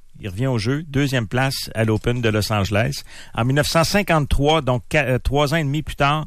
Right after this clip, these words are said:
il gagne trois tournois majeurs. Au total, il en a gagné six majeurs après son accident. Il a gagné au total onze tournois après son accident, quasiment, euh, juste sur une jambe. Il est cé-, il est décédé en mille neuf cent quatre-vingt-dix-sept.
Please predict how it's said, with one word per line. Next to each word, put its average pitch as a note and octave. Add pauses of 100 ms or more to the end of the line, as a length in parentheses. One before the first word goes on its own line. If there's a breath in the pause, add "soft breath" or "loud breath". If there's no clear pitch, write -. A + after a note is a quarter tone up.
(100)
il A#2
gagne C#3
trois F#3+
tournois C#3
majeurs. A2+ (680 loud breath)
Au D#3
total, G3
il F3
en D3+
a D3
gagné C#3+
six -
majeurs C3+ (200)
après C#3+
son G2
accident. - (1160 soft breath)
Il C3
a C3+
gagné D#3+
au G3
total E3+
onze G#3+
tournois D#3+
après C#3
son A#2+
accident, A#2+ (140)
quasiment, C#3+
euh, G#2
juste A2
sur A#2
une G#2+
jambe. A#2+ (720)
Il C3
est C3
cé-, C3
il A#2
est B2+
décédé A#2+
en B2
mille A2
neuf G2+
cent A#2+
quatre-vingt-dix-sept. F#2+